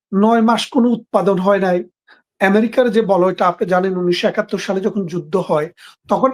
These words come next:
আমরা কিন্তু আমেরিকা বলয়ের বিরুদ্ধে ছিলাম, আমরা ছিলাম রাশিয়ান বলয়ে।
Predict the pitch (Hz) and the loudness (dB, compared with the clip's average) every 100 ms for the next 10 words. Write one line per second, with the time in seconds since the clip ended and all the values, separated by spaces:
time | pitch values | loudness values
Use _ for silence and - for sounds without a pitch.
0 | - 202 220 240 269 254 294 320 - - | 0 2 2 2 0 0 0 0 -2 -16
1 | _ 202 185 240 - 269 240 240 233 175 | _ 0 2 2 0 0 2 2 0 0
2 | 170 147 170 - 123 - _ _ _ _ | -6 -6 -8 -8 -12 -16 _ _ _ _
3 | _ _ 180 214 233 254 262 214 - - | _ _ 0 2 2 2 2 0 -2 -4
4 | - 247 220 196 131 107 | 0 0 2 0 -2 -10